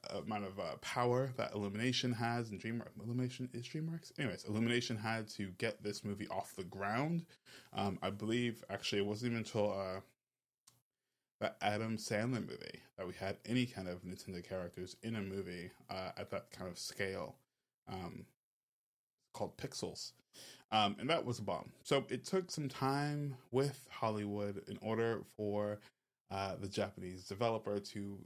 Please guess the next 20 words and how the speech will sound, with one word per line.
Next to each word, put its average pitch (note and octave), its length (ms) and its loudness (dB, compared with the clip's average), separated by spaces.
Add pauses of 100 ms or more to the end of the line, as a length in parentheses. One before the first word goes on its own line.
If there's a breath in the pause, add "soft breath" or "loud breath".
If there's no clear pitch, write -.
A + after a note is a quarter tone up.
you E3 120 -4
know, D3 120 -4 (220)
really F3 280 2
figure C3+ 460 0
their A2+ 280 2
stuff G#2 340 0
out G2+ 220 4
and G2+ 100 -4 (100)
who A2 80 0
to G#2 100 -2
trust - 560 -4
in F#2 180 -6
terms F#2+ 360 -6
of F#2 160 -4
making G2+ 440 -2
their F#2 220 -2
characters F2+ 600 -4
come F2+ 180 -6
to E2 120 -10
life. A#2 300 2